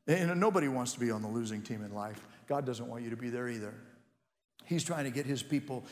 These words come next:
into success and prosperity. And the way to it is by living unstuck lives. How do you do that? Shall we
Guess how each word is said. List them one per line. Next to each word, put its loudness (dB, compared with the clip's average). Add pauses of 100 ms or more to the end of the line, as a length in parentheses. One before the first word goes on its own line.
(120)
into 2
success -2
and -4
prosperity. -2 (260)
And -2
the -2
way 0
to 6
it 0
is 0
by -2
living 0
unstuck -2 (100)
lives. -2 (220)
How 2
do 2
you 0
do 0
that? 0 (420)
Shall 4
we 0